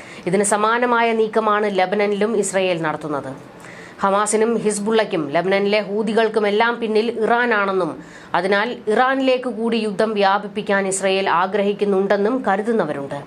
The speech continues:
ഇറാൻ പ്രസിഡന്റായിരുന്ന ഇബ്രാഹിം റൈസി ഹെലികോപ്റ്റർ അപകടത്തിൽ കൊല്ലപ്പെട്ടതിൽ,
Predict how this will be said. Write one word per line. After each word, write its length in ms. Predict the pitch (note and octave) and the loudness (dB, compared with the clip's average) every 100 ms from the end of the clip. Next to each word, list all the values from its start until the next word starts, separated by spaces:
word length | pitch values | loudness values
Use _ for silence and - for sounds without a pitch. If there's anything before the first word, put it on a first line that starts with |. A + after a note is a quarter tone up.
| - - - - - - | -16 -20 -20 -18 -18 0
ഇറാൻ 280 | A3 B3 C4 | 2 2 2
പ്രസിഡന്റായിരുന്ന 720 | B3+ A#3+ C4 C4 B3+ B3 B3 | 2 4 2 4 2 2 2
ഇബ്രാഹിം 540 | B3 A#3 A#3+ A#3+ A#3 | 2 2 0 0 0
റൈസി 460 | G3+ G3+ F#3+ F3+ C#3+ | 2 0 0 -4 -4
ഹെലികോപ്റ്റർ 460 | D#3 E3+ G#3 G3+ G3+ | -4 -2 0 0 0
അപകടത്തിൽ 460 | G3+ G3+ G#3+ A#3 B3+ | 0 0 0 0 0
കൊല്ലപ്പെട്ടതിൽ, 840 | B3+ B3 C4 B3+ A#3 G3+ F3+ | 0 2 0 0 0 -2 -2